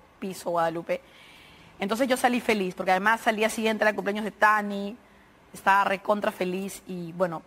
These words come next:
la quería mostrar, porque esta, estas fotos irán a algún libro en algún momento, alguno paranormal que ella toca. Y yo por eso te digo que soy tan, este,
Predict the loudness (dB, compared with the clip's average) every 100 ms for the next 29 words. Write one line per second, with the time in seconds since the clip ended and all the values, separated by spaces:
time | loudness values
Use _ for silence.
0 | -2 -2 2 0 0 -2 -2 -2 -2 -6
1 | -4 -4 -4 -4 -4 -4 -4 -4 -2 0
2 | -2 -6 -6 -6 -6 -4 -4 -4 -4 -6
3 | -6 -8 -8 -8 -12 -20 -20 -20 -12 -4
4 | -2 -2 -2 -2 -2 0 2 2 2 2
5 | 0 0 -2 -2 -6 -4 -4 -4 -20 -20
6 | -20 -20 -12 -6 0 0 2 0 2 0
7 | 0 -4 -6 -4 0 0 4 2 2 -2
8 | -8 -10 -12 -6 -4 -4 -6